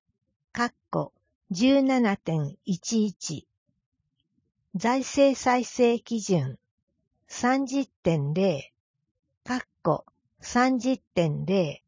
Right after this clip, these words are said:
実質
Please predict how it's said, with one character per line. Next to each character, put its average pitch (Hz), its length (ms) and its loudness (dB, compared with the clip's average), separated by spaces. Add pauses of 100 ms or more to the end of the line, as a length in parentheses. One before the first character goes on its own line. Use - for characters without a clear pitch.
(1800)
実 226 580 0
質 - 300 0